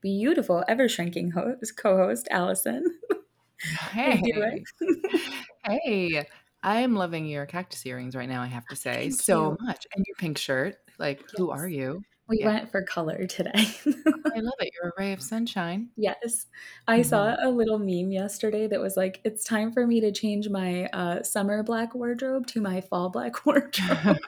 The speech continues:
Speaker 2: <laughs>
Speaker 1: And I was like, "Oh, that's so accurate." <laughs> Except for I am
Speaker 2: Yeah.
Speaker 1: trying to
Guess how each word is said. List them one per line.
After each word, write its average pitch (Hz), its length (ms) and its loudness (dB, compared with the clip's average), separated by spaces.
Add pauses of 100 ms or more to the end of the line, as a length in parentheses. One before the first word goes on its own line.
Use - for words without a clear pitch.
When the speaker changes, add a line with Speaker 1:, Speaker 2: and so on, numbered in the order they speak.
(220)
Speaker 2:
<laughs> - 400 -8
Speaker 1:
And 233 80 4
I 247 60 6
was 226 100 4
like, 233 140 -6 (100)
"Oh, 196 80 -6 (100)
that's - 240 -10
so - 280 -2
accurate." 247 580 2
<laughs> - 60 -8
Except 220 260 -2
for 214 80 -2
I 208 60 -2
am 220 60 0
Speaker 2:
Yeah. 160 200 0
Speaker 1:
trying 190 340 -2
to 180 240 0